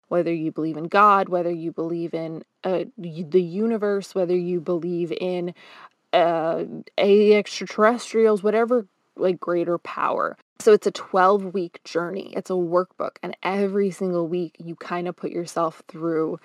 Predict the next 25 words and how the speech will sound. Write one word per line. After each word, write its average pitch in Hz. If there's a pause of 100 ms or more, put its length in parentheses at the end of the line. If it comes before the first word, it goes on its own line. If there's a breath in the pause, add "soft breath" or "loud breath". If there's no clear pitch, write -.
(380 loud breath)
the 185
meat 175
grinder, 156
so 202
to 170
speak, -
or, 190
or 180 (280)
the 196
meat 220
grinder 220
for -
the 165
soul, 254 (180)
I 240
guess 269
you 262
could -
say. 294
It's -
weird 175
to 175
say 160
that, -
but -